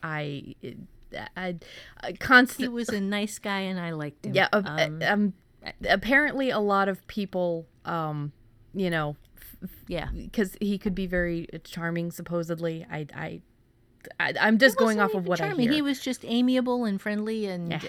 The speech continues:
Speaker 2: and he loved reading, and he loved books, and he was, he was a nice guy.
Speaker 1: Yeah.
Speaker 2: You, you know, he was not the right guy for me.
Speaker 1: Yeah.
Speaker 2: Um,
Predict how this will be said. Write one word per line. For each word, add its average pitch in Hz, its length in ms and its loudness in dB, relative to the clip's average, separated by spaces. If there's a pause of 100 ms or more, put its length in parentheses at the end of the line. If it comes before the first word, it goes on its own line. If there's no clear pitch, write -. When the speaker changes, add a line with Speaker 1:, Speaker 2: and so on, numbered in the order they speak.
Speaker 2:
and 175 340 -6
he 185 120 -6
loved 175 360 -4
reading, 196 400 -4
and 175 100 -4
he 180 100 -4
loved 160 360 -8
books, - 460 -10
and 160 420 -8
he - 140 -12
was, 180 180 -8
he - 140 -12
was 190 180 -6
a 190 60 -6
nice 190 240 -6
guy. 240 180 -8
Speaker 1:
Yeah. 175 200 -2
Speaker 2:
You, 156 120 -10
you 160 180 -8
know, 156 140 -4
he 165 140 -6
was 160 180 -8
not 170 200 -6
the 180 80 -10
right 170 180 -8
guy 160 160 -8
for 175 140 -10
me. 180 220 -4 (360)
Speaker 1:
Yeah. - 100 -12 (240)
Speaker 2:
Um, 165 420 -4